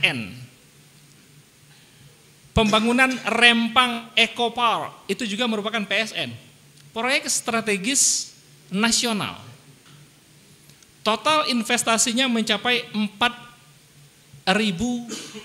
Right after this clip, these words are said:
triliun rupiah. Celakanya lagi,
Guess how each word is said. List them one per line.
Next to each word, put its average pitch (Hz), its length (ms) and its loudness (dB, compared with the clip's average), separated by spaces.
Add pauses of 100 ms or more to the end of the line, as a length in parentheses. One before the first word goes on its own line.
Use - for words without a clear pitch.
(100)
triliun 240 400 4
rupiah. 220 320 -4 (4000)
Celakanya 302 560 4
lagi, 156 480 -2